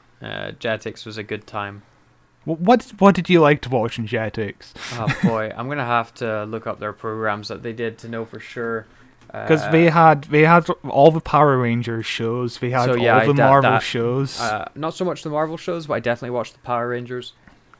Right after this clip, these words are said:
Speaker 1: Uh, hang on.
Speaker 2: They had Jackie Chan Adventures, which was class. <laughs>
Speaker 1: Never watched that either. So let's see. Jetix shows that have come up here.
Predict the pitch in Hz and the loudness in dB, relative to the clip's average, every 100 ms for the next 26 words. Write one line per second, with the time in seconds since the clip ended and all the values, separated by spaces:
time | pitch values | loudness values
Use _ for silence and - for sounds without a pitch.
0 | _ 110 107 104 - 123 117 110 117 117 | _ -16 -12 -12 -14 -20 -18 -16 -16 -18
1 | _ _ _ _ _ _ _ _ _ _ | _ _ _ _ _ _ _ _ _ _
2 | _ - 139 143 127 - 135 139 139 - | _ -8 -2 0 0 2 0 2 0 2
3 | 127 120 107 113 120 135 127 - 113 - | 2 2 -2 -4 -4 -2 -4 -4 -6 -6
4 | 107 - - 120 98 101 131 - - - | -8 -8 -10 -8 -6 -6 -8 -10 -16 -14
5 | - - - 202 - 190 - _ _ _ | -14 -10 0 0 0 -4 -8 _ _ _
6 | _ 131 123 120 117 - 123 117 120 117 | _ -10 -10 -6 -6 -6 -8 -6 -6 -6
7 | 113 113 - 156 147 - - - 135 113 | -6 -10 -8 -6 -4 -4 -6 -8 -8 -8
8 | 110 - _ _ _ _ _ - 151 156 | -10 -16 _ _ _ _ _ -6 -4 -4
9 | 180 - - - 156 147 120 113 110 110 | -6 -12 -14 -12 -6 -4 -6 -10 -14 -16
10 | 113 - 143 139 127 123 _ 135 131 123 | -20 -16 -14 -12 -12 -14 _ -12 -10 -8
11 | 113 - | -10 -12